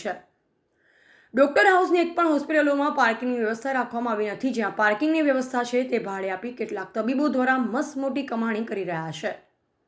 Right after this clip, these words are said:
જ્યારે તબીબોની ગાડીઓ ખુદ હોસ્પિટલની બહાર જાહેરમાં પાર્ક કરી દેવામાં આવે છે અને સાંકડી ગલીઓમાં વાહનોનું પાર્કિંગ થતાં ઇમરજન્સી સેવામાં આવતી એકસો આઠ એમ્બ્યુલન્સ સહિત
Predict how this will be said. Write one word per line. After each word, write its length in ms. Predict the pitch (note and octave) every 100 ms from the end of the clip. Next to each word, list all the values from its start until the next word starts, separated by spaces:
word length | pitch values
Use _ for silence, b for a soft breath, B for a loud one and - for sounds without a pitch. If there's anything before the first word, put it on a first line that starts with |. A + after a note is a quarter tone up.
| _ b b b b b b
જ્યારે 220 | C4+ C#4
તબીબોની 520 | D4 C#4+ F4+ F#4+ G4
ગાડીઓ 280 | D#4 D4+ D#4+
ખુદ 240 | D#4+ D#4+ B3+
હોસ્પિટલની 540 | B3+ B3+ C#4 C#4 C#4
બહાર 260 | A3 G#3 A#3+
જાહેરમાં 500 | B3 G#3 G#3 A3 A#3+ B3
પાર્ક 260 | F#3 F3+
કરી 160 | G3+ G#3
દેવામાં 340 | G#3 G#3+ A3+
આવે 140 | A3+ A#3+
છે 80 |
અને 100 | C#4 G3
સાંકડી 380 | A3 G#3+ C#4+ C4
ગલીઓમાં 440 | B3+ B3 B3 B3
વાહનોનું 420 | F#3 G3+ G3+ G#3 G#3+
પાર્કિંગ 360 | F3+ F3+ B3+ B3
થતાં 440 | A#3+ A#3 A#3 A#3+
ઇમરજન્સી 480 | C#4 E4 E4 E4 E4+
સેવામાં 440 | E4+ C#4 C4+ C#4 B3
આવતી 220 | B3 C4
એકસો 240 | B3+ - A3+
આઠ 220 | B3+ A#3+
એમ્બ્યુલન્સ 380 | B3 B3 A#3+ A#3
સહિત 240 | F#3 G#3